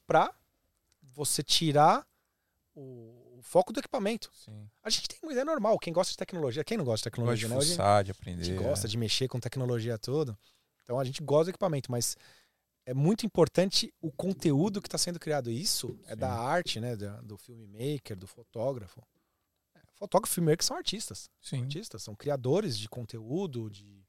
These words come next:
Speaker 1: de eles vão passar o que, a emoção que eles querem passar pro público, né? Como é que eles vão capturar? O equipamento, pra que que serve o equipamento?
Speaker 2: É ferramenta, né?
Speaker 1: Ele é pra fazer o que entrega.
Speaker 2: É.
Speaker 1: Ah, A, B, C, D, qual equipamento vai ser?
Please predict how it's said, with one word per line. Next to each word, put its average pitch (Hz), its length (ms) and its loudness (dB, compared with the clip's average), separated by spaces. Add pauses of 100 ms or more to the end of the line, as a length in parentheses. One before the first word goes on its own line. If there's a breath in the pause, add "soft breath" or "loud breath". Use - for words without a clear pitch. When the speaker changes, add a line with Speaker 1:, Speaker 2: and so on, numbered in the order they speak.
(600)
Speaker 1:
de 101 320 -16 (680)
eles 98 160 -8
vão 143 120 -2
passar 165 440 4
o 151 80 6
que, - 120 -12
a 123 140 0
emoção 147 380 2
que - 80 -6
eles 196 140 0
querem 165 200 0
passar 147 340 2
pro 139 120 -10
público, 139 680 -10 (360)
né? - 60 -20 (100)
Como 139 180 -12
é 160 40 -8
que - 100 -14
eles 147 100 -6
vão 151 80 -6
capturar? 156 420 -4 (300 soft breath)
O 254 60 -10
equipamento, 185 720 -4
pra - 140 -2
que 320 120 -4
que 285 240 -4
serve 131 200 2
o 123 40 -4
equipamento? 110 480 -8 (360)
Speaker 2:
É 160 60 -8
ferramenta, 127 720 -2
né? 107 100 -10 (300)
Speaker 1:
Ele 127 180 -10 (240)
é 135 120 -8
pra - 120 -14
fazer 147 220 -10
o 165 40 -8
que - 120 -12
entrega. 139 400 -8
Speaker 2:
É. 127 180 -4 (300)
Speaker 1:
Ah, 160 340 -6 (680)
A, 151 200 -2
B, 131 300 -4
C, 131 360 -2
D, 123 300 -12
qual 185 180 0
equipamento 147 420 -4
vai 123 80 2
ser? 110 280 -4